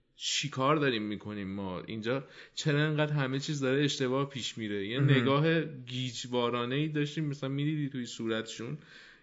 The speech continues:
Speaker 1: یه خورده عجیب بود، همچین چیزی رو از این دوتا تا حالا ندیده بودیم، انقدر سردرگم و مستعصل باشن نسبت به عملکرد تیمیشون.
Speaker 2: این باخت بارسا به بتیس
Speaker 1: خب.
Speaker 2: تو خونه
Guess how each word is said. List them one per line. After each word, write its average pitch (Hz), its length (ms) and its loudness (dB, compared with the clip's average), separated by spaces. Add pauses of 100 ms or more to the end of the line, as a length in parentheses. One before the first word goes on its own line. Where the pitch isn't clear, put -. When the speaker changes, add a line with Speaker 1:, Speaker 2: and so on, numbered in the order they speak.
(100)
Speaker 1:
یه - 80 -2
خورده 147 280 2
عجیب 135 400 2
بود، 120 160 -4
همچین 117 300 -6
چیزی 135 280 -2
رو 135 60 2
از 123 120 -2
این 127 100 -4
دوتا 123 240 -4
تا 123 160 -2
حالا 123 160 -2
ندیده 113 200 -2
بودیم، 98 200 -2
انقدر 101 320 -6 (260)
سردرگم 110 640 0
و 117 100 -2
مستعصل 110 600 -4 (280)
باشن 104 360 -2
نسبت 101 440 -6
به 101 180 -4 (380)
عملکرد 107 560 0
تیمیشون. 101 500 -8 (300)
Speaker 2:
این 160 280 2
باخت 165 360 2
بارسا 156 1120 4 (580)
به 127 220 2
بتیس 123 840 -2
Speaker 1:
خب. 113 240 -2 (320)
Speaker 2:
تو 135 140 2
خونه 127 680 4